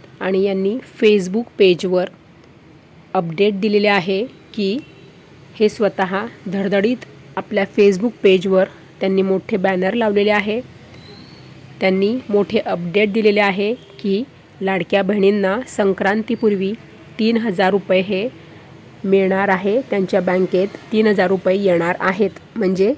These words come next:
मतदानापूर्वी. पंधरा जानेवारीला मतदान आहे आणि चौदा तारखेला संक्रांत आहे, तर संक्रांतीपूर्वी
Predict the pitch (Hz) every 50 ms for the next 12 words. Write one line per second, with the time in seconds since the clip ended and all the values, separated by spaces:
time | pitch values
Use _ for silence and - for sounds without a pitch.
0 | - - 196 196 196 185 196 185 180 180 180 175 175 180 208 - - 226 220 233
1 | 226 220 196 - - - - - - - - - - - - - - - - -
2 | - - - - - - - - - - - - - - - - - - - -
3 | 208 208 202 202 196 226 240 247 220 233 220 214 214 214 214 202 208 196 208 214
4 | 220 277 - - 220 202 170 - 190 180 196 202 208 214 214 202 208 220 220 294
5 | - - - - - - 196 196 196 196 - 220 202 190 190 185 208 220 220 226
6 | 214 190 - 208 208 208 202 - 208 190 180 - 190 202 202 220 202 - 214 208
7 | 190 208 202 233 277 - - - - - 202 - - 214 202 196 175 - 208 214
8 | 220 214 - 254 233 - 226 214 202 214 214 220